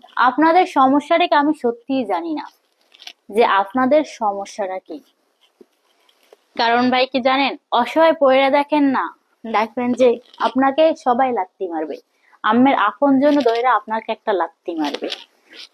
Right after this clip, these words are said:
আর নিজে কর্ম করে খান, দেখেন যে কর্ম করে খাওয়ার আর মজাই আলাদা। কারণ মানুষের কাছে হাত পাটা তাড়ার চেয়ে কি আপনার কর্ম করে খাওয়াটার মজা সবথেকে বেশি আলাদা।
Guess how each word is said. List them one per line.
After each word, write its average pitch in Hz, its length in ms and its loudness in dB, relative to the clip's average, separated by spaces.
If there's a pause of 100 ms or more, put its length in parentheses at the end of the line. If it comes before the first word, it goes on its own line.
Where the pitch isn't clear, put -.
(360)
আর 139 340 0 (460)
নিজে 254 300 4
কর্ম 262 400 2
করে 311 300 2
খান, 277 420 -4 (400)
দেখেন 226 320 -2
যে 214 100 -2
কর্ম 220 340 0
করে 294 260 2
খাওয়ার 240 380 -2
আর 262 120 0
মজাই 208 420 -6
আলাদা। 151 360 -8 (1160)
কারণ 240 260 2
মানুষের 240 460 2
কাছে 294 400 2
হাত 233 300 -2 (100)
পাটা 294 280 2
তাড়ার 302 360 2
চেয়ে 330 240 -2
কি 277 140 -2
আপনার 269 280 0
কর্ম 262 400 0
করে 330 300 2
খাওয়াটার 285 520 0
মজা 285 300 0
সবথেকে 277 520 -6
বেশি 214 360 -4
আলাদা। 160 340 -2